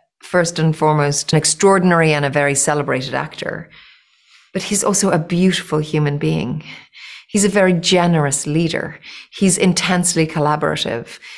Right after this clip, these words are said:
He's full of magic. He's a wonderful person to be around. And he is a great leader. And I think it's so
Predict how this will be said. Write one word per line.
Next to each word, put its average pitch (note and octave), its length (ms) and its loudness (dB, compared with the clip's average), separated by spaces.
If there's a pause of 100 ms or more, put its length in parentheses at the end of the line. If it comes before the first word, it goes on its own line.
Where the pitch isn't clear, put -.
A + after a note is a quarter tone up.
(380)
He's - 220 -2
full A#3+ 200 0
of A#3+ 160 2
magic. - 920 0 (140)
He's A3+ 220 4
a A#3 80 4
wonderful G3 1160 2 (580)
person E3+ 520 2
to D#3 140 -2
be D3+ 240 2
around. C#3 760 -2 (380)
And G3+ 140 2
he G#3 320 2
is F#3+ 100 0
a F3 180 0 (180)
great F#3 500 0
leader. F3 840 0
And E3+ 160 -2
I F3+ 160 -2
think F#3 340 -2
it's F3 160 -2
so F#3 600 0